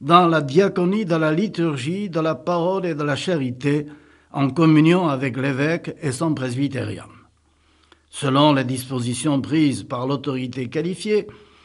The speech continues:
il appartient au diacre d'administrer solennellement le baptême, de conserver et distribuer l'Eucharistie, d'assister au nom de l'Église au mariage et de le bénir,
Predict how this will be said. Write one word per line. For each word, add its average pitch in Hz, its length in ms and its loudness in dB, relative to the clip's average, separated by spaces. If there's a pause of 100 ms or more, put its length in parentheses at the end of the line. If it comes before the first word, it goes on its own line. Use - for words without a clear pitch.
(340)
il 208 180 6
appartient 202 500 2
au 165 300 0
diacre 113 560 0 (320)
d'administrer 208 840 4
solennellement 214 960 2 (360)
le 117 160 -4
baptême, 113 600 -2 (580)
de 156 220 4
conserver 180 760 2
et 175 40 4
distribuer 185 840 0
l'Eucharistie, 165 840 -4 (540)
d'assister 165 680 4
au 196 80 4
nom 185 160 2
de 180 100 2
l'Église 190 600 0
au 160 80 2
mariage 180 720 0
et 135 100 -6
de 135 100 0
le 151 100 0
bénir, 165 600 2